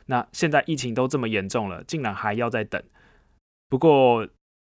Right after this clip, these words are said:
当然是有一些紧急使用的特例啦。就药厂其实是可以向，呃，F D A，就是美国食药署去申请的，申请紧急使用。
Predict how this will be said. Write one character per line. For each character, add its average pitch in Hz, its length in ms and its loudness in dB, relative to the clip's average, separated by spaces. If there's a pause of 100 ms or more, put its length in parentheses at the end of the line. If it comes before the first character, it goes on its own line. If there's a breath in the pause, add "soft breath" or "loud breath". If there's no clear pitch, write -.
(560)
当 160 180 4
然 135 100 0
是 156 180 -4
有 107 200 2
一 131 60 -2
些 123 280 0
紧 117 240 -6
急 131 180 -2
使 127 200 -2
用 135 140 0
的 120 80 -2
特 143 180 0
例 117 140 0
啦。 90 200 -8 (460)
就 147 100 2
药 175 180 8
厂 127 160 -2
其 110 140 -6
实 120 80 0
是 135 140 -6
可 117 120 -4
以 104 80 -2
向， 98 400 -2 (180)
呃 92 460 -10
，F 123 160 -10
D 113 200 -4
A， 98 80 -4
就 120 100 -10
是 113 180 -6
美 104 160 -8
国 101 320 -4
食 110 400 -10
药 110 360 0
署 - 320 -10 (360)
去 104 440 -10
申 160 200 -4
请 - 220 -8
的， - 160 -18 (200)
申 180 140 0
请 143 220 -4
紧 110 180 -12
急 120 200 -8
使 - 220 -8
用。 104 220 -4